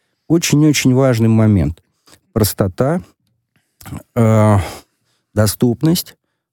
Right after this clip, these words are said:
и, самое главное, качество. Качество. Но все это на основе уже исключительно наших национальных, собственных и кадров,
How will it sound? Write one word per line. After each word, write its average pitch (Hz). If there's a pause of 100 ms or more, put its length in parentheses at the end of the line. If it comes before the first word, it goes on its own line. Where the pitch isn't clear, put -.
(280)
и, 123
самое 151
главное, 135
качество. 95 (220)
Качество. 101 (260)
Но 104
все 160
это 175
на 101
основе 127
уже 113
исключительно 107
наших 98
национальных, 98
собственных 95 (340)
и -
кадров, 147